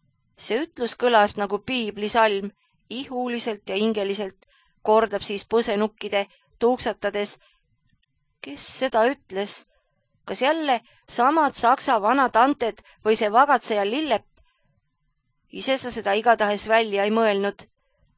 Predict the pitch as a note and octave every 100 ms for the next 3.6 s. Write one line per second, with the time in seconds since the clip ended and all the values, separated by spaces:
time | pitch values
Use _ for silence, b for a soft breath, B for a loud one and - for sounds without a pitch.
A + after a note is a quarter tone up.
0 | _ _ _ C4 B3+ G3+ A#3 G#3+ G3 G3+
1 | B B - A3 G#3+ G#3 A3 B3 G#3 A#3
2 | A#3 G3 G3+ G#3 F#3+ G3+ B3 E4 G#3+ G3
3 | G#3 G#3 G3+ G3 G3+